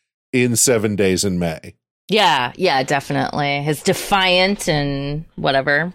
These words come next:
Speaker 1: There's sort of this phase. It's not sweet smell of success, Burt Lancaster. And it's not, I, truth be told, like, I, I do have affection for him.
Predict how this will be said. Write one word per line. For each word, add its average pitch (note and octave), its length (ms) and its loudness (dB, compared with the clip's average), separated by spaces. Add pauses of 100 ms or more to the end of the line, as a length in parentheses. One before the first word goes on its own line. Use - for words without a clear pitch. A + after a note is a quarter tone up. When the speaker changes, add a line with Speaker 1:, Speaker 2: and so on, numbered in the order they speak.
Speaker 1:
There's D#3+ 300 2
sort F#3+ 240 4
of E3 100 2
this E3 180 2
phase. A#2+ 400 2
It's A#2 220 -4
not D#3 380 2
sweet E3 340 0
smell D3 300 2
of C#3 100 -4
success, - 540 0
Burt - 260 -2
Lancaster. F2+ 760 -6 (360)
And A#2+ 140 0
it's A2+ 220 -2
not, A#2+ 480 2 (840)
I, F#3 140 -2 (140)
truth A#3+ 320 0
be D#3+ 100 2
told, A#2 380 2 (200)
like, A2+ 280 -4 (680)
I, C3 240 4
I C3 120 2
do C3+ 220 4
have A2+ 120 2
affection A2+ 480 -2
for A#2+ 240 0
him. A#2 140 -2